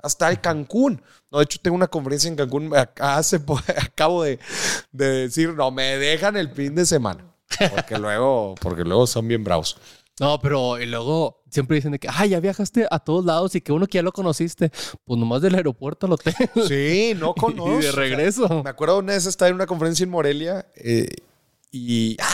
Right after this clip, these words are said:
Speaker 1: "Ay, qué bonito que conociste Morelia. A ver, ¿a dónde fuiste?". Pues estuve, mm, pues,
Speaker 2: Pues está bien padre el lobby.
Speaker 1: para empezar,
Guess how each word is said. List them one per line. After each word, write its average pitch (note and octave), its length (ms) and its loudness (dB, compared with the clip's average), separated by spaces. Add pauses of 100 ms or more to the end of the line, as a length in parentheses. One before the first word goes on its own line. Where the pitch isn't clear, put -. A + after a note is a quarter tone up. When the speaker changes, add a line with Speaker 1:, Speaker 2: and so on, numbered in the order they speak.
Speaker 1:
"Ay, A3 140 -2
qué - 100 0
bonito A3 460 -2
que F#3+ 60 -10
conociste F3 340 -2
Morelia. F3+ 340 -2
A - 40 0
ver, F3+ 100 0
¿a - 20 2
dónde F3+ 160 -4
fuiste?". E3 300 -2 (1040)
Pues G2+ 200 -6
estuve, A2 420 0 (140)
mm, G#2 240 -4
pues, G2+ 200 -8
Speaker 2:
Pues - 140 -2
está - 120 -4
bien C3 140 -2
padre D#3+ 240 0
el D#3+ 60 -2
lobby. C#3+ 140 2
Speaker 1:
para C#3 100 -2
empezar, C#3 500 -2